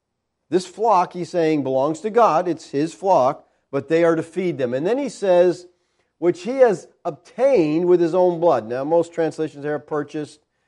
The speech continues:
I like that better. He purchased with his own blood. The word obtained here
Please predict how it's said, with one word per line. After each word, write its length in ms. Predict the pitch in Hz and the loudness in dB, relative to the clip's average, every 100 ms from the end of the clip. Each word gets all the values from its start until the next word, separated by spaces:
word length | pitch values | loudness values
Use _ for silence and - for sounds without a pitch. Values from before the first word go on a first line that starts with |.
| _ | _
I 60 | - | -10
like 240 | 117 117 | -8 -6
that 220 | 123 110 101 | -6 -8 -4
better. 380 | 120 123 123 123 _ _ _ | -4 -4 -6 -12 _ _ _
He 120 | 151 | -14
purchased 500 | 160 214 226 202 180 | -4 -2 -2 -6 -8
with 140 | 180 | -4
his 160 | 160 139 | -4 0
own 180 | 165 151 | 2 2
blood. 240 | 156 131 | 0 -2
The 60 | 131 | -2
word 180 | 175 220 | -2 -2
obtained 480 | 151 175 196 208 | -4 -4 -2 -4
here 380 | 160 123 113 127 | -4 -4 -4 -6